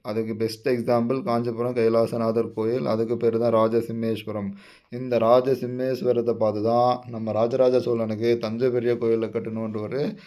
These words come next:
ஆ, தாக்கமே ஏற்பட்டதுன்ற மாதிரி சொ-, அவரே சொல்லியிருப்பார். ஓகேங்களா? ஓகே. நெக்ஸ்ட் நந்திவர்மன் பாணி. பல்லவ கோயில் கட்டிடக்கலையின் இறுதி கட்டம்னா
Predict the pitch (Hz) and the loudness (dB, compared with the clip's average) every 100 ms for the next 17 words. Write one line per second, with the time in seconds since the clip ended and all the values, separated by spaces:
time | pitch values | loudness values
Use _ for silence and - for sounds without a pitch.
0 | - _ 113 113 113 120 123 131 127 117 | -20 _ -8 -4 -2 0 0 0 0 0
1 | 113 110 110 107 107 107 107 120 120 107 | 0 0 -2 -2 -4 -4 -4 -4 -2 0
2 | 110 123 123 113 101 - - - _ 110 | 2 2 2 -2 -2 -8 -12 -16 _ -12
3 | 107 110 117 117 110 110 - - _ _ | -8 -6 -8 -10 -14 -16 -18 -20 _ _
4 | _ _ _ _ _ _ _ _ - _ | _ _ _ _ _ _ _ _ -20 _
5 | _ _ 123 123 131 127 127 131 123 123 | _ _ -8 -4 -2 -2 2 2 2 0
6 | 113 110 104 113 127 139 135 123 123 113 | -2 -2 -2 0 2 4 4 2 2 2
7 | 113 117 120 120 123 127 120 117 - 110 | 2 2 0 0 0 0 0 0 -2 -6
8 | 113 | -2